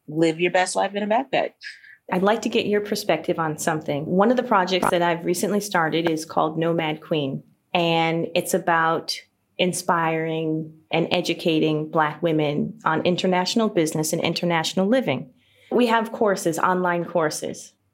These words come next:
Speaker 2: and, and
Speaker 1: Mm-hmm.
Speaker 2: coaching that I provide. Do you think, 'cause we talked about this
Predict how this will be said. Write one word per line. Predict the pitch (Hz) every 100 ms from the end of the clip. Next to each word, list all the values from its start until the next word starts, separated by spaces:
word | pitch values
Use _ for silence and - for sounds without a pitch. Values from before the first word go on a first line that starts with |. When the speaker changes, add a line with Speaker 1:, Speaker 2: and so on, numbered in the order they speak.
| _ _ _ _ _ _ -
Speaker 2:
and, | 190 175 -
and | 190 180
Speaker 1:
Mm-hmm. | 160
Speaker 2:
coaching | 170 160 156 147 151
that | 151
I | 147
provide. | 151 160 156 143 139 147 - _ _ _ _ _
Do | 233
you | 247 453
think, | - - 196 160 156 - _ _
'cause | 226 226
we | 254
talked | 269 285 285
about | 269 214 175 - - _ _ 190
this | 175 - -